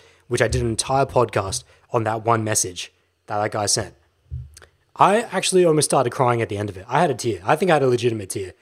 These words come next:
the first time I read that. It was incredible. Definitely worth going back to if you guys ever have a moment. Okay, so the next one going down was Ramir. Rami's up in here saying, "Adam, missed being live.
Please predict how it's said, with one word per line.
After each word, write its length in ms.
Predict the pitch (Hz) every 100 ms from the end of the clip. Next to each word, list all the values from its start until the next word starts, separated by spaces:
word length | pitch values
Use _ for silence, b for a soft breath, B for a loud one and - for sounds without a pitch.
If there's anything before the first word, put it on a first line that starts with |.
| _
the 80 | -
first 240 | - 110 -
time 100 | 107
I 40 |
read 220 | 101 101
that. 180 | 101 - b b b b b b b
It 60 | b
was 80 | 135
incredible. 400 | 127 123 107 92 _ _ _ _ _ _ _ _ - - -
Definitely 300 | 139 143 123
worth 260 | 117 -
going 200 | 120 113
back 160 | 107 113
to 140 | 113
if 100 | 104 113
you 60 |
guys 220 | 107 101
ever 220 | 113 104 104
have 140 | 110
a 40 |
moment. 320 | 95 104 98 - b b b b b b _ _ -
Okay, 420 | 147 165 147 127
so 160 | -
the 60 | 143
next 220 | 156 156
one 100 | 175
going 160 | 160 156
down 180 | 160 151
was 120 | 113
Ramir. 840 | 110 123 135 208 269 208 110 87 b b b
Rami's 380 | 147 233 302 233
up 160 | 220 185
in 100 | 165
here 240 | 160 135
saying, 320 | - 151 135
"Adam, 1080 | 156 202 220 233 240 247 254 262 269 277 277 - _ _ _ _ _ b b b
missed 360 | 165 175 165 165
being 280 | 196 196
live. 580 | 226 175 135 110 98 101